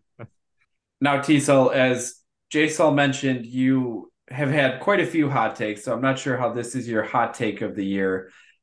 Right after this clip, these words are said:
And I don't mean to disrespect your team here,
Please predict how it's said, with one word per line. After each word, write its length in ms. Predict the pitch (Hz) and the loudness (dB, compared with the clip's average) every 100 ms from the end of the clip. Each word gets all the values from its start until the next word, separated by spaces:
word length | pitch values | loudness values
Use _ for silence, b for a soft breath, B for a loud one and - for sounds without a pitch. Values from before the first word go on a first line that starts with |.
| _ - | _ -4
And 540 | 120 120 117 110 107 - _ _ _ _ | 0 2 0 -2 -6 -16 _ _ _ _
I 140 | 127 131 | -2 0
don't 380 | 151 156 147 | 2 2 0
mean 200 | 147 139 131 | 0 0 2
to 200 | 135 127 | 0 2
disrespect 680 | 131 127 131 - 123 120 | -2 -4 -8 -2 -4 -2
your 100 | 117 | -8
team 300 | - 135 123 | -4 -4 -2
here, 420 | 120 123 117 117 | -2 0 0 -2